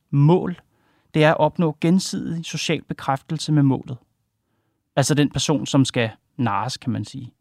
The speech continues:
Du siger sådan her: "Intet er vigtigere end gensidig social bekræftelse, og jeg kan blive helt skræmt ved tanken om, at noget så essentielt for mennesket hviler på så spinkle og let manipulerbare psykologiske mekanismer."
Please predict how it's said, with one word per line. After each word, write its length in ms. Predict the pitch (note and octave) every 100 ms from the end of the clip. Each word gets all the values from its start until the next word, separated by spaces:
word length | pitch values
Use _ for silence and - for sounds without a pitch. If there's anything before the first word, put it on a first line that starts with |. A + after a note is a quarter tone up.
| _ _ _ -
Du 80 | D3
siger 200 | - E3
sådan 180 | E3+ D3
her: 160 | C#3 - _
"Intet 360 | F3 G#3 A3+ G#3+
er 40 |
vigtigere 600 | C3+ D3 - F3 D#3 C3 B2+ _ _ _ -
end 140 | C#3+ -
gensidig 420 | F#3+ G3 F#3 D3
social 320 | D3 - -
bekræftelse, 720 | C#3+ - C3 - D3 - -
og 100 | C#3+
jeg 100 | C#3+
kan 120 | D3+
blive 140 | D3+ C#3+
helt 220 | A#3 A3+
skræmt 380 | - - F#3 -
ved 120 | E3
tanken 400 | - C#3 D#3+ E3
om, 180 | C#3+ - _ _ _
at 140 | - D3
noget 260 | D3 E3
så 160 | - F#3
essentielt 640 | D3 - C3+ - - - -
for 120 | E3
mennesket 460 | C3+ C3+ E3 F#3 F#3+ _ _ _
hviler 280 | D3 E3 E3+
på 140 | E3 D3
så 200 | - F#3+
spinkle 500 | - E3 - D#3 D3+ _ _ _ _
og 100 | D3
let 240 | C3 D3+ -
manipulerbare 720 | D#3 D3 - D3 - - B2
psykologiske 680 | - D#3 C#3 C3 - - C#3
mekanismer." 600 | C#3 B2+ B2+ A#2 -